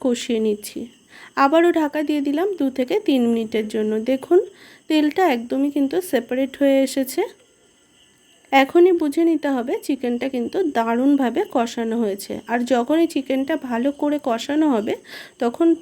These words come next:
খুব সুন্দর একটা কিন্তু স্মেলও বেরিয়ে আসবে। এই সময় এর মধ্যে দিয়ে দিলাম হচ্ছে যে পাত্রে চিকেনটা ম্যারিনেট করে রেখেছিলাম, সেই পাত্রটা ধুয়েই আমি এখানে তিন কাপ উষ্ণ গরম জল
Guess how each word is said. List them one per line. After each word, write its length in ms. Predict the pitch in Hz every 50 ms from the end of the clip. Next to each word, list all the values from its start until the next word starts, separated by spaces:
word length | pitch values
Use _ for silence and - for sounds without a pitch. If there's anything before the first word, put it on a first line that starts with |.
| - - - - - - - -
খুব 260 | - - 370 392 381
সুন্দর 420 | - - - 294 240 233 226 240 247
একটা 320 | 233 214 220 - - 240
কিন্তু 340 | 247 - 214 214 - 277 262
স্মেলও 500 | 262 - 233 220 220 208 214 226 254 330
বেরিয়ে 400 | 320 262 226 220 202 196 202 196
আসবে। 460 | 190 202 214 - - - - - 240 - _ _ - - - - _ _ _ _ _ _ _ _ _ _ _ - -
এই 160 | - 285 294 294
সময় 440 | - - 381 370 359 330 262 311 453 539 -
এর 160 | - 262 254
মধ্যে 320 | 254 247 247 240 247 269 269
দিয়ে 220 | 247 254 247 233
দিলাম 360 | 233 254 262 277 320 339 339
হচ্ছে 280 | 320 254 247 - - 359 466 - - - _ _ _ _
যে 200 | - 220 247 302 349
পাত্রে 380 | 359 359 349 330 320 - - 320 320
চিকেনটা 500 | 302 - 262 - 254 240 247 254 254 262
ম্যারিনেট 480 | 262 247 240 226 220 254 262 294 320 311
করে 220 | - - 330 311 311
রেখেছিলাম, 640 | 294 277 262 - 240 226 220 - - 233 233 277 359 539 - - -
সেই 280 | - - - 311 285 294
পাত্রটা 580 | 285 - 277 247 233 - - 247 240 240 254 254
ধুয়েই 520 | 247 240 254 240 240 233 226 226 220 233 320 440 539 -
আমি 280 | - 233 233 233 233 233
এখানে 320 | 226 226 - 247 240 294 480 480 -
তিন 180 | - 277 247 240 233
কাপ 280 | 233 - 262 214 240 - - - -
উষ্ণ 280 | 262 254 247 - - 294 277
গরম 320 | 262 254 226 220 220 240 240 233
জল 280 | 226 240 220 220 254